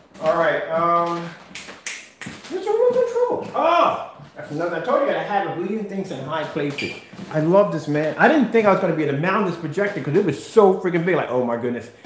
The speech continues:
I'm gonna mount this thing. It's gonna rip out from the wall. It's gonna hit the ground. It's gonna get trashed.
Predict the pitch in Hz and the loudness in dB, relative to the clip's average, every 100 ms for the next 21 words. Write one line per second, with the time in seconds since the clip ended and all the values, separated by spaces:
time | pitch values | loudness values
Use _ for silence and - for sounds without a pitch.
0 | - 147 151 160 170 170 170 185 170 170 | -2 2 4 6 4 2 0 2 2 2
1 | - - - 170 - 143 160 180 170 170 | -2 -6 -2 2 4 6 4 6 6 4
2 | 170 156 165 180 175 170 165 151 139 139 | 2 2 6 8 8 6 2 -4 -6 -6
3 | 143 165 170 151 117 110 - 180 170 151 | -4 -2 -2 -4 -6 -10 -4 2 4 4
4 | 151 - | 0 -8